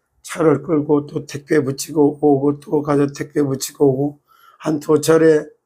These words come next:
오후에만 두 차례 이렇게 갔다 오는 걸 봤어요. 그런 걸 보면서 팔십 세면 갖다가 이미, 아, 뭡니까?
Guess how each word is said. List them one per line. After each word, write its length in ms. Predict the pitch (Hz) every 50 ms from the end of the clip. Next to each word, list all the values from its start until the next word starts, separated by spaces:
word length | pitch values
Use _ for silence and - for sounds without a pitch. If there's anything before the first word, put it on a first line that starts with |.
| _ _
오후에만 600 | 147 143 143 147 160 170 170 165 165 165 165 151
두 160 | 156 151 147
차례 200 | 147 156 151 147
이렇게 240 | 143 139 139 143 139
갔다 340 | - - 135 - _ - 143
오는 160 | 139 139 135
걸 200 | 131 135 131 127
봤어요. 420 | - - 147 139 - - - 131 135 _ _ _ _ _ _ _ _ _ _ _ _ _ _ _ _ _ _ _ _ _ _ _ _ _ - - - _ _ _
그런 260 | - - 160 165 170 175
걸 160 | 185 185 156
보면서 720 | 151 156 147 147 156 165 160 - 143 143 143 143 - - _ _ _ _ _ _ _ _ _ _ _ _ _
팔십 460 | - - - 165 143 - - 190 -
세면 460 | - - 196 170 165 165 156 160 160 160
갖다가 360 | 156 151 151 - 147 165 160
이미, 600 | 160 151 135 139 143 147 160 - - 131 113 120 - _ _ _ _ _ _ - -
아, 400 | - 139 135 135 139 139 143 139 - _ _ _ _ _ _ _ _ _ _ _ _ _
뭡니까? 640 | 135 139 139 139 143 143 139 143 151 143 139 139